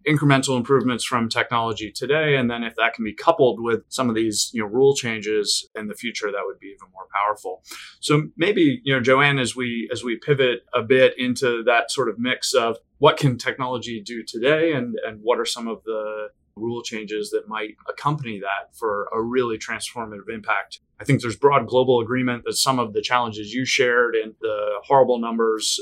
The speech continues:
um, in human trafficking and financial crime around the world, you know, broad agreement. Everybody wants to change and address. We all want to have better metrics than one to two percent of financial crime blocked. And, you know, it's sort of rules and tech together that can do it. What are some of the things that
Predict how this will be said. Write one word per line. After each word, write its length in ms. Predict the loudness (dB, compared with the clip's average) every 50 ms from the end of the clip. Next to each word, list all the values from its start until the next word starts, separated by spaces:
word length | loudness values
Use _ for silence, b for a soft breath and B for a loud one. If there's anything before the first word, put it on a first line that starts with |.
| -2 0
um, 340 | 2 2 0 0 -4 -8 -14 -12
in 400 | -8 -8 -8 -8 -10 -14 -18 _
human 220 | -6 -4 -4 -2
trafficking 500 | 0 2 4 4 4 2 -2 -10 -10 -10
and 120 | -10 -8 -8
financial 340 | -10 -8 -8 -10 -12 -12 -10
crime 400 | -6 -4 -2 -2 -2 -4 -8 -12 _ -4
around 380 | -2 0 0 2 0 0 0 -2
the 80 | -2 -2
world, 340 | 0 0 0 0 0 -2 -4 _
you 100 | -16 -16
know, 60 | -16 -6 _
broad 220 | 6 8 8 8 6
agreement. 460 | 4 -2 -4 -2 -4 -6 -6 -8 -6 -2
Everybody 380 | 2 2 4 4 4 4 2 2
wants 300 | 0 -2 -2 -2 -4 -4
to 340 | -2 0 0 0 -2 -4 -4
change 340 | -2 0 0 0 0 -2 -6
and 100 | -8 -6
address. 400 | -2 2 2 2 2 2 -2 -2
We 120 | 0 4
all 200 | 4 6 6 4
want 300 | 4 4 2 2 2 0 -6
to 280 | -8 -6 -4 -4 -4 -4 0
have 260 | 4 4 4 4 2
better 180 | 0 0 0 0
metrics 440 | 0 -2 -2 -2 -4 -4 -4 -6 -8
than 100 | -6 -4
one 180 | -4 -2 -2
to 80 | -4 -4
two 160 | -6 -10 -12
percent 500 | -10 -8 -6 -4 -2 -2 -2 -2 -6 -10
of 80 | -8 -4
financial 360 | -4 -4 -2 -4 -6 -10 -8
crime 280 | _ -2 -2 -2 -2 -2
blocked. 420 | -2 0 2 2 0 -2 -6 -18 _ _ _ -10
And, 520 | -8 -6 -4 -4 -4 -6 -6 -8 -8 -8 -8
you 80 | -8
know, 80 | -8 -8
it's 160 | -8 -8 -8
sort 140 | -6 -6 -6
of 80 | -4 2
rules 320 | 4 6 6 6 4 0
and 100 | -4 -4
tech 220 | -2 0 0 0 -2
together 380 | -2 -2 0 0 2 2 0
that 140 | 0 -2 -6
can 140 | -10 -2 6
do 160 | 8 8 10
it. 160 | 8 6 2 _ _ 0
What 260 | 6 8 10 10 10
are 60 | 10
some 200 | 8 6 2 0
of 60 | 0 -2
the 100 | -4 -6
things 300 | -6 -6 -6 -6 -6 -6
that 140 | -6 -6